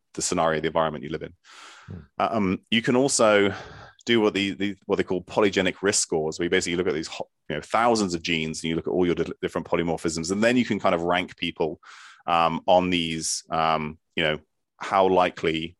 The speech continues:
Speaker 1: based on the genetics, they are to get dementia. And there is, um, an association there,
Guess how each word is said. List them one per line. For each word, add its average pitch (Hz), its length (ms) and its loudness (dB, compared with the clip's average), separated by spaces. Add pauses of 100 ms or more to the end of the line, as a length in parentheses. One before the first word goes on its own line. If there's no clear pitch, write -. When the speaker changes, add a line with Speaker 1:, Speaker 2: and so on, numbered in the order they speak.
Speaker 1:
based 90 180 -2
on 82 60 -4
the 82 60 -2
genetics, 120 380 -2
they 82 120 2
are 80 120 4
to - 80 -10
get - 140 -4
dementia. 82 340 -6
And 107 300 2 (180)
there 117 180 4
is, 120 400 4
um, 80 400 -2 (640)
an 95 60 -2
association 92 560 0
there, 58 140 -14